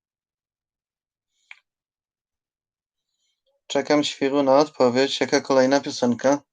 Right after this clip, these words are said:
Bo widzę, że są dwie osoby na live'ie teraz. O, już trzy są osoby na live'ie.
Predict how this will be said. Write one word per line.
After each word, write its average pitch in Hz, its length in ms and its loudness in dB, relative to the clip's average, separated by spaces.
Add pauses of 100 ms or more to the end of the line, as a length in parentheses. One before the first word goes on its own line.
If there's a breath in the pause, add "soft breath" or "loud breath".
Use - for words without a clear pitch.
(1400 soft breath)
Bo 123 80 -2
widzę, 135 240 2
że 135 120 -2
są 131 240 -2
dwie 131 220 4
osoby 120 380 2
na 123 80 4
live'ie 120 420 4
teraz. 139 540 0 (240)
O, 127 140 6
już 123 220 2
trzy - 300 2
są 123 240 2
osoby 117 380 0
na 117 140 2
live'ie. 117 420 2